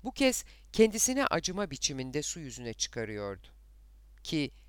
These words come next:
insan soyunun en büyük yıkımı budur. Değersiz insan, böyle bir şey var mıdır bilmem ama, "Hadi daha az değerli diyelim, altına karşı bozuk para gibi,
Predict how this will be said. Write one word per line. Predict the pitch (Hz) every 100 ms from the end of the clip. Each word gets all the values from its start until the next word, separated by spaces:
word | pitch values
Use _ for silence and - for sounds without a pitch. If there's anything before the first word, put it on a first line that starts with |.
| - -
insan | - 170 214 214
soyunun | - 127 127 147 -
en | 180 170
büyük | 131 117 -
yıkımı | 120 - 127 170 -
budur. | 123 - - - - - - - - 147
Değersiz | 151 151 151 - 185 123
insan, | 104 101 - 139 220 - - - -
böyle | 151 139
bir | -
şey | - 131
var | 139 139
mıdır | 120 113 107
bilmem | 123 156 107
ama, | 95 156 - - - -
"Hadi | - 247 240
daha | 160 214
az | 139 123
değerli | 117 113 107 101 101
diyelim, | 110 101 127 202 - - - -
altına | 185 196 220 240
karşı | 156 120 - 170
bozuk | 143 165
para | - 127 123
gibi, | 107 - 131